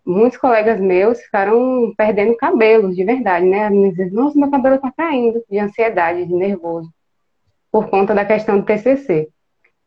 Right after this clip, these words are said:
Então, a meditação, ela chegou pra mim com esse alívio,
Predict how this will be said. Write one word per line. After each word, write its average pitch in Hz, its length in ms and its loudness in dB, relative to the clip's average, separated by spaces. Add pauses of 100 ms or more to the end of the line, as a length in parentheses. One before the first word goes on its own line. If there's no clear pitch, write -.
(240)
Então, 202 400 2
a 214 80 2
meditação, 214 540 0
ela 208 120 -2
chegou 202 320 0
pra 220 200 -2
mim 220 340 0
com 233 320 4
esse 233 180 -2
alívio, 269 720 0